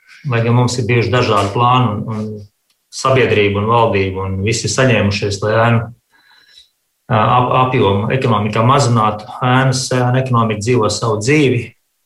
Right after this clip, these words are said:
Un, diemžēl, ir grūti iedomāties, ka,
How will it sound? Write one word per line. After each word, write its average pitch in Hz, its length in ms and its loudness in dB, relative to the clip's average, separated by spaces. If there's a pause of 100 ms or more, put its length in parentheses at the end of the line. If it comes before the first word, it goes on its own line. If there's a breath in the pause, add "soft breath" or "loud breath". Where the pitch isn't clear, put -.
(720)
Un, 117 80 0
diemžēl, 123 500 2
ir 110 140 -2
grūti 131 320 2
iedomāties, 104 720 -4 (320)
ka, - 160 -8